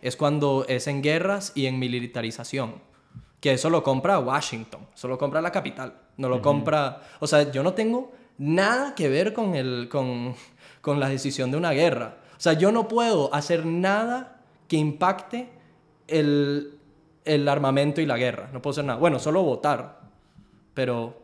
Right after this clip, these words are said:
Speaker 1: ese es el único, lo único que puedo hacer. Votar por un presidente que no quiera irse a la guerra. Y eso ni siquiera uno sabe, porque uno vota por alguien y después el pana de la nada sabe que nos vamos a ir a la guerra y no como, "Shit,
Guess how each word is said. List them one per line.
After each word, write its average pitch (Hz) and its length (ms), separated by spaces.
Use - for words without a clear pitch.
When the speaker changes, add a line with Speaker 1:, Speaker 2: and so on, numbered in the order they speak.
Speaker 1:
ese 123 140
es 120 80
el 139 120
único, 143 720
lo 123 140
único 135 260
que 120 80
puedo 123 160
hacer. 127 160
Votar 147 380
por 156 100
un 147 80
presidente 165 560
que 131 140
no 123 340
quiera 123 300
irse 123 240
a 127 40
la 120 100
guerra. 120 280
Y 143 80
eso 151 160
ni 190 80
siquiera 156 240
uno 180 460
sabe, 185 260
porque 120 220
uno 120 260
vota 147 280
por 143 100
alguien 185 280
y - 20
después 131 240
el 139 120
pana 147 220
de 147 60
la 123 100
nada 139 360
sabe 147 180
que 165 100
nos 143 120
vamos 139 160
a - 20
ir 143 60
a 147 40
la 147 80
guerra 135 200
y 117 40
no 117 100
como, 123 180
"Shit, 143 260